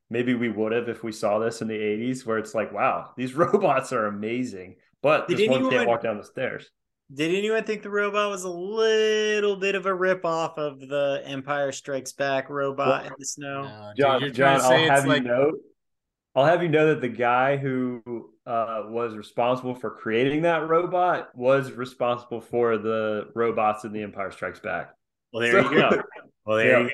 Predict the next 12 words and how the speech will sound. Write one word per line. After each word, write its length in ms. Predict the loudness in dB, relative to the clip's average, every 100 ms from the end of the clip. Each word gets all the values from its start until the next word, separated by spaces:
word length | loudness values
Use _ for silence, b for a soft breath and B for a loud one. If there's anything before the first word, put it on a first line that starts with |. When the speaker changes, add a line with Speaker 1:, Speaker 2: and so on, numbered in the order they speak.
| -6
Speaker 2:
go. 100 | -10 _ _ -10
Speaker 1:
Yeah. 300 | -4 -2 -2
Speaker 2:
He's 160 | -6 0
got 200 | 2 6
Speaker 1:
So 100 | 4
Speaker 2:
the 80 |
I 120 | 4 -2
P. 220 | -4 -4 -6 _
Speaker 1:
<laughs> 160 | _ -2
Exactly. 720 | 2 2 4 4 2 0 -6 -8 _ _
Speaker 2:
<laughs> 280 | _ _ -16
Speaker 3:
I, 560 | -6 -6 -4 -6 -8